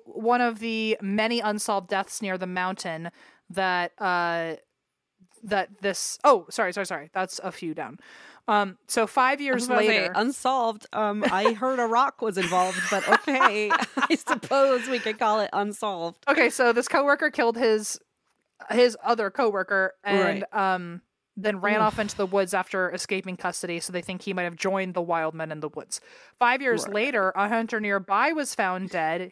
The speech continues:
Speaker 1: He was <gasps> shot and then dragged several feet, and his loaded gun was placed beside him to make it look like he hurt himself.
Speaker 2: Ew.
Speaker 1: People then started wondering how a killer would have snuck up on a skilled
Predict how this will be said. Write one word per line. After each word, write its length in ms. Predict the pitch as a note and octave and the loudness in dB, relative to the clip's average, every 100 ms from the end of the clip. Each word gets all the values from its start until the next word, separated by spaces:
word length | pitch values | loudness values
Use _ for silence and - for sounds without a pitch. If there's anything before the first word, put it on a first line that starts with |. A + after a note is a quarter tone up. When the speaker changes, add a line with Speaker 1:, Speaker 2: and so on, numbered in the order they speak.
| _ | _
Speaker 1:
He 220 | - B3+ | -4 -2
was 320 | A#3 G#3+ - | 0 0 -2
<gasps> 40 | - | -6
shot 480 | - A#3+ A#3 D4 - | -2 2 4 2 0
and 200 | A3+ G#3+ | -4 -2
then 220 | G#3 G3 | -4 -4
dragged 600 | F#3 F#3 G3 G#3 A3+ G#3+ | -4 -2 0 0 0 -4
several 420 | F#3+ A3+ G3+ A#3+ | -6 -2 -2 -2
feet, 460 | A#3 - G#3+ G3+ - _ - | -4 -6 -4 -4 -6 _ -6
and 160 | G3+ G#3 | -4 -4
his 220 | G3+ F#3+ | -6 -6
loaded 400 | F#3 G3+ A3+ G#3 | -2 0 0 -2
gun 180 | G3 F#3+ | -4 -4
was 120 | F3 | -10
placed 400 | - F#3+ F#3 - | -6 -6 -6 -8
beside 480 | F#3 - F3+ F#3 F3 | -8 -4 -2 -4 -6
him 180 | E3 F3 | -10 -10
to 140 | F3+ | -10
make 220 | F3 E3 | -8 -8
it 100 | E3+ | -8
look 160 | E3+ - | -8 -8
like 140 | D#3+ | -10
he 80 | F3 | -8
hurt 160 | E3+ D3+ | -8 -8
himself. 500 | D#3 - - - - _ _ _ - | -10 -14 -16 -20 -20 _ _ _ -4
Speaker 2:
Ew. 1000 | F4+ A4+ B4+ F4+ B3+ G3 F3+ E3 D#3+ D#3 _ _ _ _ - | 0 2 2 4 2 2 0 -2 -4 -10 _ _ _ _ -2
Speaker 1:
People 380 | C4+ C4+ C4 A3+ | 0 2 2 2
then 260 | A#3 A#3 | 0 0
started 320 | - A#3 G#3 | 0 0 0
wondering 480 | G3 A3 G#3 G3 F#3+ | 0 0 0 -2 -2
how 240 | G3 G#3+ G3 | -2 -2 -2
a 60 | |
killer 320 | F#3 A#3 A3 | -2 0 0
would 100 | G3+ | 0
have 100 | G3 | -4
snuck 380 | - - G#3 G3+ | -4 -2 0 0
up 260 | G3+ F#3+ - | 0 -2 -4
on 180 | G#3 G3+ | -2 0
a 180 | F#3 F3 | -2 -4
skilled 760 | - - - A#3 C4 C#4 B3+ | -4 -4 0 2 2 0 -4